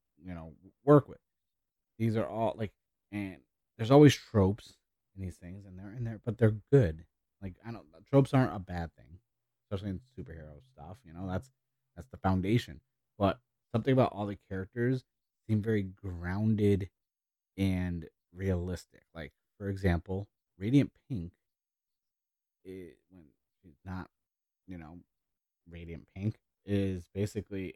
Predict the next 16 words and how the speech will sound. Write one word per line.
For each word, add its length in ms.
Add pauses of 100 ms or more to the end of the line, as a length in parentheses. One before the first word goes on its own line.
a 280
live 260
streamer, 180 (320)
content 340
creator. 260 (1200)
That's 220 (100)
cool. 240 (160)
I 140
think 180
that's 180
a 200
very 400 (1160)
interesting 840 (140)
standpoint 540 (180)
of 200
that, 160